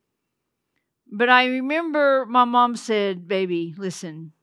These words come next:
God made you great. And there's always gonna be people jealous of you. And that's what jealousy looks like. Can't celebrate,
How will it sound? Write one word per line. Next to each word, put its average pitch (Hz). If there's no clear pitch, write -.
God 190
made 180
you 175
great. 165
And 190
there's 185
always 190
gonna 190
be 180
people 175
jealous 170
of 160
you. 165
And 180
that's 190
what 160
jealousy 165
looks -
like. 160
Can't 180
celebrate, 190